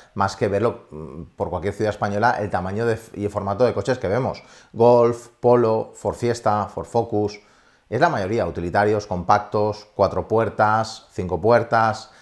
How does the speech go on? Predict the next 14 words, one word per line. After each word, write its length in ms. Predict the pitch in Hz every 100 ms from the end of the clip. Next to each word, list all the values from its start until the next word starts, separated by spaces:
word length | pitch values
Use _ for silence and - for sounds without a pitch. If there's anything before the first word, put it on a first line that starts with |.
| _ _ -
pero 220 | 82 85
no 220 | 95 110
grandes 380 | 107 98 95 85
coches. 560 | - 98 - 80 - _ _ _ _ _ _ _
Si 240 | - 131
ese 180 | 135 151
segmento 720 | 147 131 139 139 117 92 - -
de 160 | 110
compradores 760 | 104 104 101 110 131 82 - -
están 300 | - - 117
valorando 400 | 117 113 113 113
comprarse 300 | 107 104 101
un 100 | 104
coche 440 | 92 135 98 82